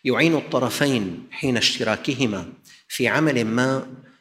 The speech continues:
على عدم تشويش الميل الفطري المودع فيهما على مهامهما الحياتية. اشتركت فتاة ألمانية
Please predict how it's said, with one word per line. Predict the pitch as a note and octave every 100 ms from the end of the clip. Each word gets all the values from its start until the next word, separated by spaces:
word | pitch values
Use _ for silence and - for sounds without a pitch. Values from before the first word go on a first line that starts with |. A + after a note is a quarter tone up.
| _
على | - B2
عدم | A2+ D3+ E3 B2+
تشويش | G#2 A2 - C3+ -
الميل | A#2 A2 B2+ B2
الفطري | B2+ C#3 - C#3+ B2 -
المودع | G#2 A2+ B2 A2+
فيهما | F2+ C#3+ C3+ C#3+ C#3 C#3 C#3 - - - - -
على | A#2+ B2 A2
مهامهما | G#2+ G2+ A2 A2 B2+ A#2 A#2+ B2 B2 A#2+ - A2
الحياتية. | G2+ - G2+ G2+ A2+ F#2+ - _ _ _ _ _ _ _ _ _ _ _ _ _ _ _ _ _ _ _ _ _ _ _ _ _ _ _ _ _ _ _ - - _ -
اشتركت | - F#3 F3+ C3
فتاة | - B2+ D3 C3+ A#2+ A#2
ألمانية | A2+ A#2 B2+ C3 B2+ C3